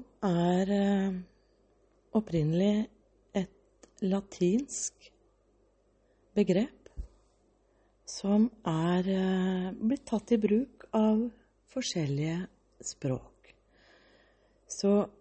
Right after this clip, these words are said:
er vel kanskje Vito blitt mest kjent gjennom italiensk og spansk språk, for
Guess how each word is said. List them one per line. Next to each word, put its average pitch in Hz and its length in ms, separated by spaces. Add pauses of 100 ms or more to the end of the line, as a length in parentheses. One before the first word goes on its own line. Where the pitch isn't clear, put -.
(360)
er 151 180
vel 196 140
kanskje 190 400
Vito 175 480
blitt 175 520 (140)
mest 170 500
kjent 156 560 (440)
gjennom 160 600 (320)
italiensk 165 1120 (120)
og 165 200
spansk - 600 (100)
språk, - 600 (1080)
for 190 320